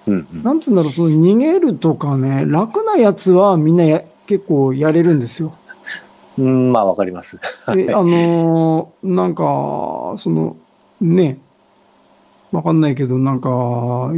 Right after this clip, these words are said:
Speaker 2: 自分の欲望を満たすようなやつ。
Speaker 1: あ、利己的な方向にね、低く流れちゃうっていうことですかね。
Speaker 2: うん。そうそうそう。
Speaker 1: うん。
Speaker 2: その時には、
Speaker 1: あー。
Speaker 2: それみんな使ってんだけど、
Speaker 1: ええ。
Speaker 2: その課題を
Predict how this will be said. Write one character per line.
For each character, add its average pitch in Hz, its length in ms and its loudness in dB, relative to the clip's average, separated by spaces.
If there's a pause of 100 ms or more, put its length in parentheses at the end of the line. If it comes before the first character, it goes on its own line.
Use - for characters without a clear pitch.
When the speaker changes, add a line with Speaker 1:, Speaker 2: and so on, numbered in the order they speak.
(140)
Speaker 2:
自 151 180 0
分 214 140 4
の 220 60 6
欲 165 280 4
望 202 120 4
を 208 40 4
満 202 140 4
た 208 100 2
す - 80 -4
よ 143 80 0
う 127 40 -2
な 123 80 -2
や 117 60 -6
つ。 147 260 -10 (220)
Speaker 1:
あ、 113 200 -4 (220)
利 135 160 -2
己 165 120 -2
的 160 220 -6
な 147 400 -4
方 135 140 0
向 123 160 0
に 82 180 -14
ね、 101 160 -6 (220)
低 120 100 -4
く 104 200 -4
流 92 300 -2
れ 92 80 -8
ち - 100 -16
ゃ 80 40 -10
う 87 60 -6
っ - 20 -8
て - 180 -6
い 104 200 -2
う 85 40 -18 (460)
こ - 140 -10
と - 120 -12
で - 60 -20
す - 60 -10
か 143 60 -4
ね。 135 60 -2
Speaker 2:
う 127 100 -6
ん。 123 40 -16 (420)
そ - 160 0
う 156 60 2
そ 151 100 -4
う 131 40 -4
そ 127 120 -6
う。 123 40 -6
Speaker 1:
う - 20 -6
ん。 - 40 -12 (420)
Speaker 2:
そ - 220 -2
の - 120 0
時 381 320 -2
に 233 140 4
は、 220 100 4 (140)
Speaker 1:
あ - 20 4 (380)
ー。 - 140 -10
Speaker 2:
そ - 200 -2
れ 190 60 2
み 196 120 2
ん 196 40 2
な 190 100 2
使 - 140 -6
っ 185 60 0
て 196 140 -2
ん 170 60 2
だ 139 80 -2
け 123 80 -6
ど、 127 340 -4 (500)
Speaker 1:
え 110 160 0
え。 - 20 -
Speaker 2:
そ 214 120 -4
の 185 100 0
課 190 240 -2
題 277 460 0
を 190 640 2